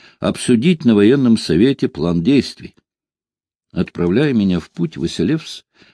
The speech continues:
положив мне руки на плечи и глядя в глаза, сказал: «Ты сделаешь всё, чтобы оказать помощь осаждённым. А если Херсонес падёт ещё до твоего прибытия,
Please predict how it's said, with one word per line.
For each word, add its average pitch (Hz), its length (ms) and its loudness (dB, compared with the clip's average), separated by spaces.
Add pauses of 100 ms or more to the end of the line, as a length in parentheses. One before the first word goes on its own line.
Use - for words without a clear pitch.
положив 107 500 2
мне 113 220 4
руки 120 340 0
на 107 140 4
плечи 131 400 -4
и 82 60 0
глядя 104 360 0
в 87 80 -2
глаза, 87 380 -2
сказал: 92 520 -6 (840)
«Ты 82 140 -4
сделаешь 78 720 -2
всё, - 540 -10 (560)
чтобы - 380 -10
оказать - 520 -14
помощь 101 520 -2
осаждённым. - 720 -18 (920)
А 73 100 -4
если 104 440 2
Херсонес 98 640 -2
падёт 95 340 0
ещё 98 320 -2
до 110 260 0
твоего 123 360 -2
прибытия, - 580 -8